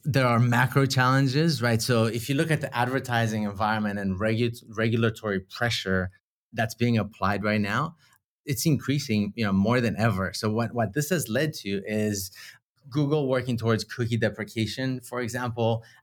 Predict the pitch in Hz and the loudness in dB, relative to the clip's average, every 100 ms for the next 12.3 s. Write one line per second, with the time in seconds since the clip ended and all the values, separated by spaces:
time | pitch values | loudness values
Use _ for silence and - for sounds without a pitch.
0 | - 120 117 120 117 104 110 110 110 104 | -4 -2 -2 0 0 2 0 0 0 0
1 | 104 110 98 - 113 117 110 107 107 - | 0 0 -2 -4 -2 0 0 -2 -6 -14
2 | - - 120 120 120 117 117 - 127 170 | -20 -8 -6 -2 -4 -4 -6 -6 -6 -4
3 | 165 127 120 117 _ _ _ 123 123 107 | -2 -2 -4 -6 _ _ _ -4 -2 -2
4 | 120 156 123 110 113 127 139 113 107 107 | 0 2 0 -2 0 2 2 0 0 0
5 | 113 127 131 135 131 135 139 120 - 135 | 0 -2 -2 -2 -2 -2 -2 -2 -4 0
6 | 147 - 107 113 120 127 131 170 170 - | 0 0 -4 -2 -4 -6 -4 -2 -4 -8
7 | _ _ _ _ _ _ 135 127 117 147 | _ _ _ _ _ _ -2 -2 -2 0
8 | 160 - 120 113 104 104 - _ 113 127 | 0 0 0 2 2 0 -6 _ -8 0
9 | 175 190 120 135 113 - 110 - 123 117 | 2 2 0 -2 -2 0 -4 -2 0 2
10 | 98 92 101 98 92 113 117 - 107 87 | 2 2 2 2 2 0 -2 -2 -2 -2
11 | 87 107 104 98 98 107 104 104 - 98 | -2 -4 -2 -4 -4 -2 -2 -2 -6 -2
12 | 92 92 | -2 -2